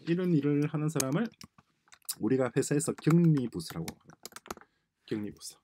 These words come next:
<laughs> 어, 기회, 회사마다 격리부서가 있잖아요. 격리부서가 있고 이 격리부서가 이걸 제대로 했는지 안 했는지를 감수하는 사람, 그걸 공인회계사라 그래요. 회계사. 영어로는 씨피에이, 예. Certified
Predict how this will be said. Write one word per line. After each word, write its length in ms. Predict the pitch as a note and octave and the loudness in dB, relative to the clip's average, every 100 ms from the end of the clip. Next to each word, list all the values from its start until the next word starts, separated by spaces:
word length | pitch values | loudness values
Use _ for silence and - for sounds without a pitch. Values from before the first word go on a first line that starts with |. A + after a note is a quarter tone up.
| _ | _
<laughs> 800 | C3 A2+ - - - - - | -2 -2 -10 -18 -14 -14 -12
어, 120 | - G2 _ _ | -12 -12 _ _
기회, 180 | - E3 | 0 2
회사마다 480 | C3+ D3 G3 G3+ E3+ | 2 2 4 4 2
격리부서가 520 | E3 G3+ F#3 - C#3+ | 2 2 2 2 0
있잖아요. 380 | G2+ F2+ F#2+ C#3+ D#3+ - - | -2 -4 -8 -8 -8 -14 -6
격리부서가 480 | - D3 A#2 - B2+ | -2 0 -2 -4 -6
있고 340 | A#2 - C3 E3 - - - | -6 -6 -6 -6 -18 -18 -10
이 80 | D#3+ | 4
격리부서가 840 | G3 A#3 A3 F3 D#3+ F#3+ F3 F3 | 6 8 6 4 0 0 2 4
이걸 180 | D3+ E3+ | 4 4
제대로 360 | C3+ C3 G3 | 2 4 6
했는지 400 | E3 G#3 G3+ F3+ | 6 4 2 4
안 120 | C3 C3+ | 2 4
했는지를 880 | D#3 D#3+ D#3+ D3+ D3+ D3 D3 G#3+ A3+ _ _ | 6 6 4 4 4 4 2 0 -2 _ _
감수하는 800 | - A2+ C3 - G#3+ G#3 F#3 F#3 | -6 0 0 0 2 2 2 -2
사람, 260 | E3 A#2 F2+ - | -2 -4 -6 -12
그걸 240 | - C#3+ D#3+ - | -2 0 0 -2
공인회계사라 680 | A2+ D#3+ E3+ A#2+ C3 C#3+ A2 | 0 2 0 -2 0 -2 -2
그래요. 240 | F2 - G3 - _ | -6 -4 -6 -6 _
회계사. 340 | F2+ E2 - - - _ - - - - _ A2+ - _ - - - | -12 -12 -14 -18 -18 _ -20 -20 -14 -14 _ -20 -20 _ -20 -14 -2
영어로는 320 | A#2+ E3+ C#3+ | 2 4 4
씨피에이, 440 | - E3 - D#3+ B2+ - _ - | 0 -8 -2 -2 -2 -6 _ -12
예. 100 | A2 - - _ - | -12 -12 -20 _ -16
Certified 680 | - G#3 G#3 - E3 D#3 D#3 | 2 2 2 0 4 4 2